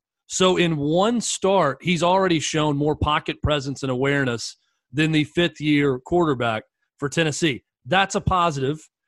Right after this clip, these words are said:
That's something you can build around moving forward. But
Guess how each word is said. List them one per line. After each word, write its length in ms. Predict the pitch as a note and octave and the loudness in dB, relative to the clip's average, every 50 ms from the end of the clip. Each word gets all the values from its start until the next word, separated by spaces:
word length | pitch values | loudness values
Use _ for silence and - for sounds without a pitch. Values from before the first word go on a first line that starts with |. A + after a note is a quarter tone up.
| _ _ _ | _ _ _
That's 180 | C#3+ D#3 C#3+ | -4 -2 0
something 300 | - G3+ F#3+ D#3 D3+ D#3+ | 0 0 0 0 -2 -2
you 120 | D#3 E3 D3+ | -2 -2 0
can 180 | - D3 C#3+ | 0 -2 0
build 240 | A#2+ C#3+ D#3+ E3 E3 | 2 2 2 2 2
around 320 | D#3+ D3+ D3+ D3+ D3 C#3+ C#3 | 2 2 2 2 2 2 2
moving 300 | C#3+ D3 C3 B2+ B2 A2+ | 2 2 2 0 -4 -4
forward. 640 | - - E3+ G3 G#3 F3+ C#3+ C3 B2+ C#3+ D3+ D3 _ _ _ _ _ _ _ _ _ _ _ | -2 0 2 4 4 4 2 2 2 0 -2 -4 _ _ _ _ _ _ _ _ _ _ _
But 300 | A#2+ B2 D3 D3 C#3+ C#3+ | -2 2 2 2 2 2